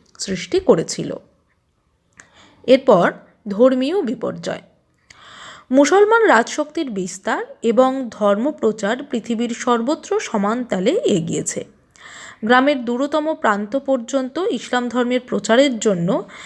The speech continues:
গাজী, পীর, ফকিরের দল সক্রিয় হয়ে উঠেছিল। হিন্দুদের ওপর প্রত্যক্ষ অত্যাচার, রাতারাতি মন্দির, মঠ, হিন্দু শাস্ত্র পুড়িয়ে হিন্দু ধর্মদের উপেক্ষা করে মুসলিমদের রাজকর্মচারী পদে নিয়োগ, ব্রাহ্মণদের গোমাংস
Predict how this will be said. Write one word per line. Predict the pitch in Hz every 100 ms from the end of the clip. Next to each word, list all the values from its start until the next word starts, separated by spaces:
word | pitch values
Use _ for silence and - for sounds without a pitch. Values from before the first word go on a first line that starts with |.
| - -
গাজী, | 202 202 214 262
পীর, | 269 247 233 247 247
ফকিরের | - 202 240 247 208
দল | 202 190 330
সক্রিয় | - 226 - 196 208
হয়ে | 220 381
উঠেছিল। | 311 185 170 170 - - _ _ _ - - - -
হিন্দুদের | 269 302 320 349
ওপর | 349 339 330
প্রত্যক্ষ | 285 277 302 294 -
অত্যাচার, | 311 226 226 214 214 247 330 -
রাতারাতি | 196 208 240 240 247
মন্দির, | 220 196 196 208 214
মঠ, | 196 190 190 196 -
হিন্দু | 202 202
শাস্ত্র | 202 202 - 196
পুড়িয়ে | 208 196 214 196 190 - - - -
হিন্দু | 233 247 277
ধর্মদের | 226 233 233 247 254
উপেক্ষা | - 208 254 254 294
করে | 285 214 190 - - - - -
মুসলিমদের | 247 262 285 311 311 330 247
রাজকর্মচারী | 202 208 - 285 285 294 294 285
পদে | 277 285
নিয়োগ, | 247 185 196 330 - - _ - - - 202
ব্রাহ্মণদের | 214 214 262 294 311 320 294
গোমাংস | 202 220 247 285 294 285